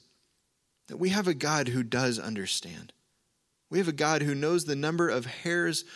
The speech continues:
on your head. He's concerned about the small details, and he loves you. And today, if you have a relationship with him,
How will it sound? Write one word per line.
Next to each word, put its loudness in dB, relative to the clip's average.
on -2
your 0
head. -4
He's -2
concerned 0
about 2
the 0
small 2
details, -8
and -4
he 2
loves -4
you. -14
And -2
today, 6
if 4
you 4
have 2
a 4
relationship 2
with 0
him, -4